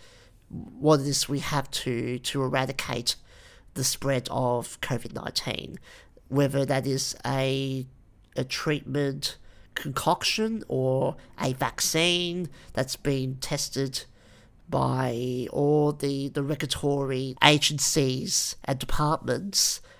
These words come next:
both from state, territory, and federal government departments. Oh, well, anyhow, we're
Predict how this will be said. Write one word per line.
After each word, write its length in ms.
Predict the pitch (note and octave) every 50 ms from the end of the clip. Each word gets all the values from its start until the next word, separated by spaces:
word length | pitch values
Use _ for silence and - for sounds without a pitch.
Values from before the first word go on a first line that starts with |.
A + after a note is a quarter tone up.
| - - -
both 240 | - C3+ C#3 C3 B2+
from 300 | - - C3+ A#2+ G2 - - - - -
state, 500 | - - - - C#3 A#2+ B2+ B2+ - - -
territory, 720 | - - C3 B2 B2+ B2 - - - C3+ B2 B2+ B2+ B2+ -
and 280 | C3 C3 C3 B2+ C3
federal 300 | - D3+ C3+ - - C3
government 880 | B2+ - B2+ B2+ C3+ C3+ B2+ B2+ C3 C3+ - - - - - - - -
departments. 1040 | - - - - D3+ D3+ D#3 - - A#2+ B2 A#2+ E3+ G3+ F#3+ - - - - - - - - _ _ - - -
Oh, 280 | - F#3+ F#3+ G3 G3
well, 240 | F3+ E3+ F3+ F#3 G#3
anyhow, 640 | - A3 G3 F#3+ D#3 - - C#3+ C3 B2+ D3 E3+ G3
we're 160 | F#3+ E3+ E3